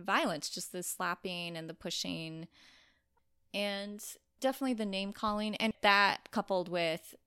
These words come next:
my grandmother dying and just realizing I had nobody else. It was just gonna be me. There was nobody else that could, that could help if, if he got out of control.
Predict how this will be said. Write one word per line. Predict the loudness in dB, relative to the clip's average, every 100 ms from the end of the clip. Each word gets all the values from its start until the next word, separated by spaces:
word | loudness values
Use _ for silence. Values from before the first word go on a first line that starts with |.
| _ _ -4
my | -2
grandmother | -2 -2 0 -2
dying | 0 -2 -2 -4 -6
and | -8 -4 2
just | 2 2
realizing | 2 2 4 2 0 -2 2
I | 4
had | 4 0 -2
nobody | 0 -2 0 -2
else. | -2 -2 -2 -4 -4
It | -2
was | -2 0
just | 0 2 0 -2
gonna | -2 -2
be | -2 -2
me. | -2 -4 -10 _ _ -6
There | -4
was | -2 -4
nobody | -2 0 0 0
else | -2 -2 -4 -6 -10 -8
that | -6 -4
could, | -4 -6 -8 -16 _ -20 _ _ _ _ _ _ _ _ _
that | -4 -4
could | -4
help | 0 0 0 -2
if, | -4 -4 -10 -10 -4
if | -4 -4 -14
he | -8 -6 -2
got | 0 0 -2
out | -4 -6
of | -8
control. | -10 -8 -6 -6 -6